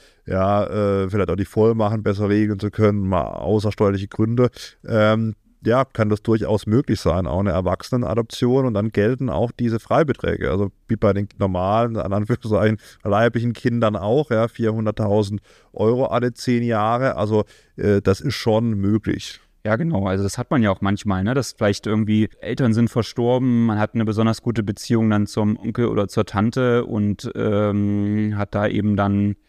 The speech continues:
Speaker 2: weil die Eltern auch schon verstorben sind, hat vielleicht der Onkel oder, äh, die Tante dann das wesentliche Vermögen von den Großeltern geerbt und dann stellt, weiß man, okay, eigentlich,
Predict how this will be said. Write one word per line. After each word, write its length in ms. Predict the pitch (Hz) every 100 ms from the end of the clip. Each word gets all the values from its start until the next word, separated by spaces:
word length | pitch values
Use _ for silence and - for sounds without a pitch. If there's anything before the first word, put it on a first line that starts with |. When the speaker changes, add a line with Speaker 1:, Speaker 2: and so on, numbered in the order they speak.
| _ _ _ _ - 113 -
Speaker 2:
weil 180 | 101
die 100 | 110
Eltern 260 | 104 110 123
auch 120 | 113
schon 140 | 127 113
verstorben 380 | 113 123 120
sind, 200 | 120 117
hat 140 | 107 -
vielleicht 400 | 117 107 104 -
der 200 | 104 110
Onkel 240 | 110 123
oder, 520 | 117 110 107 107 98
äh, 60 | 107
die 160 | 110 110
Tante 360 | 110 107 117
dann 180 | 107 104
das 260 | 104 - -
wesentliche 540 | - 107 110 107 107 110
Vermögen 420 | 107 107 117 113
von 140 | 110
den 100 | 110
Großeltern 600 | 104 147 - 131 135 123
geerbt 480 | 120 - 117 127 -
und 100 | 104
dann 140 | 110
stellt, 280 | 110 117 110
weiß 240 | - 117 -
man, 240 | 113 113
okay, 380 | 98 - 120 120
eigentlich, 420 | 107 110 110